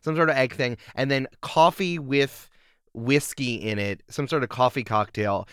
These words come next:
is the thing I've been trying to crack for a very long time because coffee will inhibit your appetite while you're drinking and cooking. So I've been trying to, like, crack the combination of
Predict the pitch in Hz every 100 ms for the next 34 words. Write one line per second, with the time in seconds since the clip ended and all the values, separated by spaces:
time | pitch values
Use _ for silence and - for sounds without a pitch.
0 | - 117 120 123 131 127 127 117 120 107
1 | 113 107 - 110 107 110 107 104 101 117
2 | 107 - - - 123 - 156 156 165 139
3 | 135 127 127 117 131 123 110 110 120 117
4 | 110 117 104 101 - - - 120 113 117
5 | 117 110 110 113 104 107 104 101 120 110
6 | 85 78 85 _ _ - 143 127 127 139
7 | 139 123 113 104 - - _ - 151 123
8 | - 117 113 110 98 _ _ 139 151 160
9 | 147 131 123 139 123 117 110 107 104 98